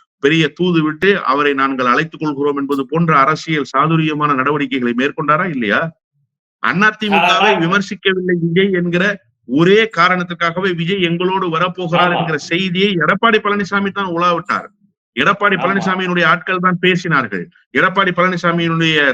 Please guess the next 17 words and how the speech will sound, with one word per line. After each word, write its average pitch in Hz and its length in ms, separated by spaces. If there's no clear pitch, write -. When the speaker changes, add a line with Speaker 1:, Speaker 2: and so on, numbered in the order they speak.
Speaker 1:
தலகர்த்தர்களாக 170 720
இருக்கக்கூடிய 151 440
கே 160 200
பி 175 180
முனுசாமி 165 480
போன்றவர்கள் 160 640
தான் 170 180
பேசினார்கள். 160 460
விஜய் 143 240
எங்களோடு 156 400
கூட்டணி 160 300
வைப்பதற்கு 131 460
தயாராக 143 380
இருக்கிறார், 127 320
வருகிறார் 143 400
என்றெல்லாம் 147 440
சொன்னார்கள். 135 420